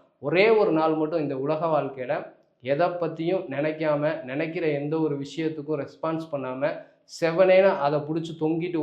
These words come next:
ஓடாம இருக்க முயற்சி செய்யுங்க. அப்பதான் தெரியும், இந்த உலகத்துல நடக்கக்கூடிய நிகழ்வுகள் அனைத்திலையும்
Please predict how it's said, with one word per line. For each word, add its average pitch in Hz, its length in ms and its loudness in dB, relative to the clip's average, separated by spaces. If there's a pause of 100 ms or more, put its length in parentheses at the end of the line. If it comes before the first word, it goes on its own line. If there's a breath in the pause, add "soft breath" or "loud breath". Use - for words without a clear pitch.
(120)
ஓடாம 156 460 0 (160)
இருக்க 185 400 0
முயற்சி 170 420 -2
செய்யுங்க. 143 420 -2 (160)
அப்பதான் 156 400 -2
தெரியும், 147 300 0
இந்த 135 300 -2
உலகத்துல 151 440 -2 (720)
நடக்கக்கூடிய 151 760 -2
நிகழ்வுகள் 170 640 -2
அனைத்திலையும் 160 1000 -2